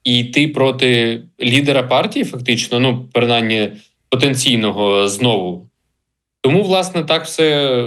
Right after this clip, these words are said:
зав'язано, і, і зовнішня, і внутрішня політика, і партійні перегони, і так далі.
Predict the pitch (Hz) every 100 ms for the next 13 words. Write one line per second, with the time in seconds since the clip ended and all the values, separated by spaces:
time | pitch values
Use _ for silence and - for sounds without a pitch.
0 | 113 110 107 131 117 151 165 143 131 131
1 | 120 120 110 107 104 104 101 101 95 95
2 | 104 104 147 147 135 127 117 107 123 151
3 | 127 127 117 120 113 113 113 110 107 104
4 | 104 101 104 98 92 - _ _ - 127
5 | 160 165 143 127 123 113 101 113 107 101
6 | 92 - _ _ 120 117 113 104 101 95